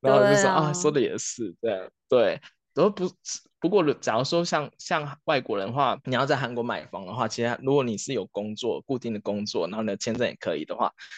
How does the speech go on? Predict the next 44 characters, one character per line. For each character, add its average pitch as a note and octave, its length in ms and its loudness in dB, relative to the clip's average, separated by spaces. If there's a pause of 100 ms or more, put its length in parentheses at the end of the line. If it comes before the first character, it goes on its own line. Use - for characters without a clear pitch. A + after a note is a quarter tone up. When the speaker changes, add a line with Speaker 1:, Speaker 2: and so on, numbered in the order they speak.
(100)
Speaker 1:
其 - 160 -2
实 C3+ 120 0
银 A#2+ 200 -2
行 A#2 120 -2
也 G2+ 100 -6
是 - 160 -8
可 A2+ 120 -2
以 G2+ 60 0
给 C2 160 -6
外 G2 220 -2
国 D#2 200 -8
人 D#2 120 -14
的 C2 200 -12
买 F#2+ 160 -4
房 F2+ 240 -4
贷 G#2 220 -2
款。 - 320 -10 (140)
Speaker 2:
哦。 E3+ 260 -2
Speaker 1:
对， F3+ 180 6
但 F3+ 120 2
它 E3 120 0
的 C3+ 200 0
那 G#2+ 180 -6
个 B2 100 -2
利 C3+ 180 -2
率 B2 140 -4
大 B2 140 2
概 A2+ 100 4
就 A#2+ 140 -2
是 A#2+ 180 -4
在 A2+ 240 -2
八 G2+ 260 -4
趴 G2 280 -12
左 - 240 -12
右， - 260 -8 (140)
Speaker 2:
嗯， F#3 500 4
Speaker 1:
就 D3 120 -4
是 A2 100 -2
八 D3+ 300 0
趴。 C#3+ 100 -4
Speaker 2:
哇， - 180 -12 (140)
嗯。 D#3 480 -6
Speaker 1:
就 C3 100 0
是 A2 320 -4